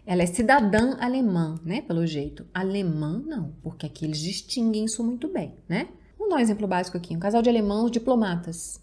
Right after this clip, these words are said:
na Embaixada da Alemanha no Japão. Engravidaram lá, tiveram um filho enquanto estavam em serviço pra embaixada lá no, em Tóquio. O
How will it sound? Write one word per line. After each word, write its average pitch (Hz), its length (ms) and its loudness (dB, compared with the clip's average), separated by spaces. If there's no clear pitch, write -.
na 185 80 -6
Embaixada 190 340 -2
da 190 60 0
Alemanha 196 520 0
no 214 120 2
Japão. 208 720 2
Engravidaram 233 640 6
lá, 247 300 -2
tiveram 196 380 0
um 185 40 -6
filho 247 360 -2
enquanto 190 260 -4
estavam 185 240 -2
em 226 100 0
serviço 208 460 0
pra 196 80 -2
embaixada 185 440 -2
lá 220 260 4
no, 226 380 -2
em 220 80 2
Tóquio. 254 440 4
O - 40 -12